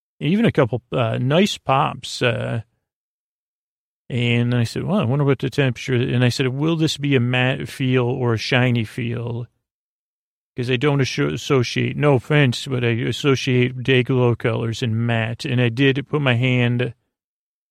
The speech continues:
on this one part of the ship, on the, uh, my thumb was on the blue,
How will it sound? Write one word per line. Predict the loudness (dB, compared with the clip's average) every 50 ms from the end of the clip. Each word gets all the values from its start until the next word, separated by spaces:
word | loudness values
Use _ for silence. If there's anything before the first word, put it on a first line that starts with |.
| _ -6
on | -4 -2 0 2
this | 0 0 0 0
one | 0 0 0 0 2
part | 2 4 4 4 4
of | 2
the | 0
ship, | 0 -4 -4 -4 -4 -4 -4 -4 -4
on | -4 -2 0 0 2 2 2
the, | 2 0 0 -2 -4
uh, | -4 -4 -4 -6 -6 _ _ _ _
my | -6 -4 -4
thumb | -4 -2 0 0 2 2 2
was | 0 0 2
on | 2 2 2 2
the | 0
blue, | 0 0 2 4 4 4 4 4 0 -2 -4 -6 -6